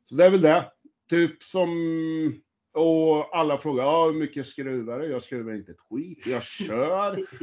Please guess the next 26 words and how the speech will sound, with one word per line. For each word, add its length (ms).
Och 60
när 80
bilarna 460
går 120
sönder 480
så 160
står 380
de 180
där 240
och 100
så 120
köper 300
jag 100
en 60
ny 240
ungefär. 540
Eh, 1120
skruva, 520
det 120
får 140
väl 140
någon 240
annan 320
jävel 380
göra. 420
Det 60